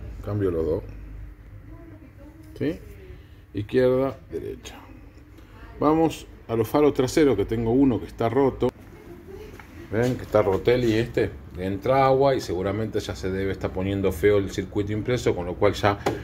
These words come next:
el dueño anterior ya tenía algunos problemas con esas luces y es por eso, ¿sí? Entonces, mm, si compro uno, se va a notar la diferencia, ¿sí? Entonces, ¿qué hago? Compro los dos. Acá tengo, ¿ves?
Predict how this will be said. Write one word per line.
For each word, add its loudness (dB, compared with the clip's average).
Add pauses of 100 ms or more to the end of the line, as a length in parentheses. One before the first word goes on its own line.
(160)
el -4
dueño 4
anterior 2 (540)
ya 2
tenía 2
algunos 2
problemas 2
con -2
esas -4
luces -4 (180)
y -2
es 0
por 4
eso, -4 (100)
¿sí? -6 (640)
Entonces, 0 (840)
mm, -2 (180)
si -6
compro 4
uno, 4 (380)
se -4
va 6
a 4
notar 6
la 6
diferencia, -2 (600)
¿sí? -4 (560)
Entonces, 0
¿qué 6
hago? 4 (360)
Compro -4
los 0
dos. -4 (360)
Acá -4
tengo, 2
¿ves? -2